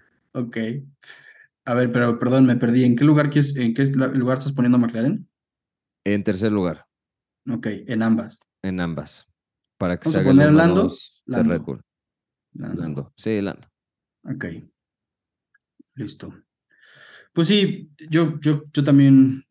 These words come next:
Speaker 1: voy por eso. Creo que Max va a regresar al dominio en, en, en quali y en carrera. Entonces yo pondría a Max ganando la, Max ganando la sprint, eh, Pérez en segundo, y yo pondría a Luis,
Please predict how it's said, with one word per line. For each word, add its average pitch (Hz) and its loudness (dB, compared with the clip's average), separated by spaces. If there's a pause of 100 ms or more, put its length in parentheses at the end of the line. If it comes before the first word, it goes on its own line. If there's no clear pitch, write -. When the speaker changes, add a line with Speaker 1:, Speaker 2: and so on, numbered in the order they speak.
(140)
Speaker 1:
voy 131 -2
por 131 -2
eso. 131 -2
Creo 135 -2
que 120 0
Max 127 0
va 123 2
a - 2
regresar 113 -4
al 117 -4
dominio 113 2
en, 101 -10
en, 101 -12
en 110 -12
quali 127 -2
y - -10
en 101 -12
carrera. 120 -6 (800)
Entonces 113 -8
yo 120 -2
pondría 120 2
a 117 -10
Max 113 -2
ganando 113 0
la, 107 -8 (280)
Max 120 -4
ganando 117 0
la 110 -4
sprint, 139 0 (1000)
eh, 117 -16 (440)
Pérez 131 -2
en 120 -2
segundo, 131 0
y 120 -2
yo 131 0
pondría 123 0
a 107 -4
Luis, 123 -2